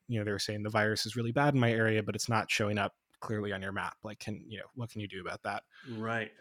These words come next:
Speaker 2: right.
Speaker 1: And, um, so that was when we decided to remove that, that layer, and we've kept the
Speaker 2: The
Speaker 1: map
Speaker 2: filter.
Speaker 1: like that since then. Yeah. Um,
Speaker 2: So hypothetically speaking, if you were working on a, on a project where you had a similar scaling issue, where the,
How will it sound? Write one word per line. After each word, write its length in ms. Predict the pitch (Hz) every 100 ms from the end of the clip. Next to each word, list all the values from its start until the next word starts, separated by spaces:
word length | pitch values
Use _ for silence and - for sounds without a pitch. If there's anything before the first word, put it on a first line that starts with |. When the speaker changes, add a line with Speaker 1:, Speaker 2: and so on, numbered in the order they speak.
| _
Speaker 2:
right. 200 | 113 107
Speaker 1:
And, 420 | 127 123 120 117 - -
um, 380 | 113 104 101 104
so 100 | -
that 100 | 135
was 120 | 131 123
when 100 | 123
we 100 | 120
decided 360 | 117 120 110
to 120 | 117
remove 320 | 107 104 101 -
that, 220 | 98 98 -
that 220 | 123 101 95
layer, 260 | 95 87
and 100 | 107
we've 160 | 110 -
kept 220 | 117 -
the 60 | 110
Speaker 2:
The 20 |
Speaker 1:
map 100 | 87
Speaker 2:
filter. 180 | 98 117
Speaker 1:
like 160 | 107
that 220 | 107 107 - - -
since 260 | - 98 -
then. 240 | 92 95
Yeah. 240 | 101 98 104 - - - _
Um, 340 | 110 104 104 - _ _ _ _ _ _ _
Speaker 2:
So 200 | - 185
hypothetically 720 | - 220 240 190 165 160 160 139
speaking, 360 | 143 135 127
if 140 | 120 143
you 100 | 156
were 120 | 151
working 260 | 135 135
on 80 | 127
a, 140 | 120 -
on 100 | 120
a 40 | 110
project 640 | - 117 113 113 104 - - -
where 120 | 127
you 100 | 127
had 200 | 131 131
a 40 |
similar 360 | 127 147 143 123
scaling 480 | - 123 113 110 95
issue, 400 | - - 85 -
where 300 | 113 113 107
the, 180 | 104